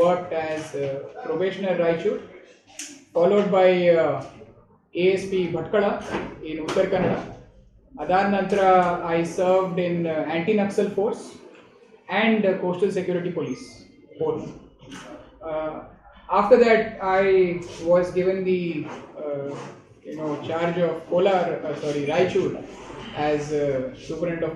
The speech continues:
police. ಅಲ್ಲಿ ಎರಡು ವರ್ಷ ಎಂಟು ತಿಂಗಳು, uh, ನಂತರ ಇಲ್ಲಿ ನಾವು currently I have been posted as ಎಸ್ ಪಿ Kolar. Um, so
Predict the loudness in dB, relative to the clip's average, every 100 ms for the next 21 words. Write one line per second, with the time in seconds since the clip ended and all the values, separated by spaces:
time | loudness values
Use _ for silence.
0 | -2 -2 -2 -4 -14 -12 -8 -6 -4 -2
1 | 0 0 0 -2 -2 -2 -2 -2 -2 -4
2 | -4 -4 -4 -4 -6 -16 _ -20 _ _
3 | -10 -6 -4 -6 -8 -16 -20 _ _ _
4 | _ -6 -4 0 2 2 -2 -12 -20 -20
5 | -20 -20 _ -10 -4 0 0 0 -4 -6
6 | -14 -18 -20 -16 -8 -4 -2 -2 -4 -4
7 | -4 -4 -2 -2 -2 -6 -4 -6 -4 -4
8 | -4 -4 -8 -12 -18 -12 -10 -6 -6 -6
9 | -10 -16 -20 -20 -20 -20 -20 -20 -14 -8
10 | -4 -4 -4 -4